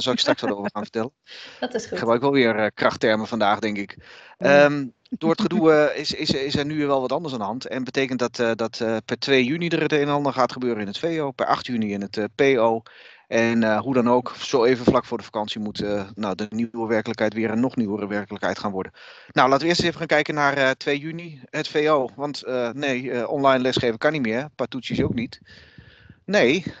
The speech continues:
Speaker 1: er moet hard aan de slag worden gebracht. Eh, kinderen weer
Speaker 2: Ja,
Speaker 1: op school,
Speaker 2: er
Speaker 1: hè?
Speaker 2: moet weer, eh, wat gaan gebeuren, inderdaad. Nou goed, nou zijn we natuurlijk de afgelopen weken onwijs druk bezig geweest met online lessen. En, eh, ja,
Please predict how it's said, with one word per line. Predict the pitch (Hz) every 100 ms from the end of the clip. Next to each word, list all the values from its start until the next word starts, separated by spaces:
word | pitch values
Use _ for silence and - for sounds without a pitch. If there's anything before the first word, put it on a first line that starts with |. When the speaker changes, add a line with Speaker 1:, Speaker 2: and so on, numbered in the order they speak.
| - _
Speaker 1:
er | 165
moet | 160 135
hard | 135 -
aan | 127
de | 233
slag | 214 214
worden | 208 185
gebracht. | 202 165 156
Eh, | 127
kinderen | 185 226 226
weer | 220
Speaker 2:
Ja, | 220
Speaker 1:
op |
school, | 214
Speaker 2:
er | 190
Speaker 1:
hè? | 220
Speaker 2:
moet | 233
weer, | 220 208 202
eh, | 196 202
wat | 214
gaan | 220 202
gebeuren, | - 175 233 285 240 196
inderdaad. | 190 175 185
Nou | 185
goed, | 202
nou | 202 196
zijn | 202 196
we |
natuurlijk | 196 196 196
de | 202
afgelopen | 226 208 190
weken | 196 196
onwijs | 214 202 196
druk | 190 214 208
bezig | 196 196 190
geweest | 190 180 185
met | 190
online | 190 196 202
lessen. | 196 190 - 190 196 - - - - - - -
En, | 208 208
eh, | 202 190 196
ja, | 247 -